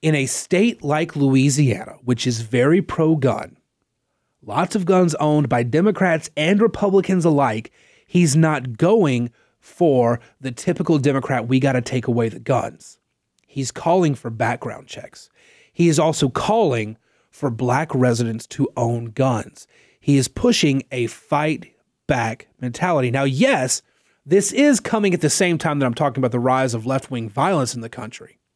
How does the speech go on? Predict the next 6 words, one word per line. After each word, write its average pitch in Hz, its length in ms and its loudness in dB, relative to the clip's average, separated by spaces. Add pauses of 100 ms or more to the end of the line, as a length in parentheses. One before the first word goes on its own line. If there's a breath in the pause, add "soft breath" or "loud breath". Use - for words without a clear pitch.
(520 soft breath)
But 139 140 -2
consider 190 540 4
the 202 120 4
visual 151 540 4
here. - 420 0 (1400 soft breath)
He's 160 260 2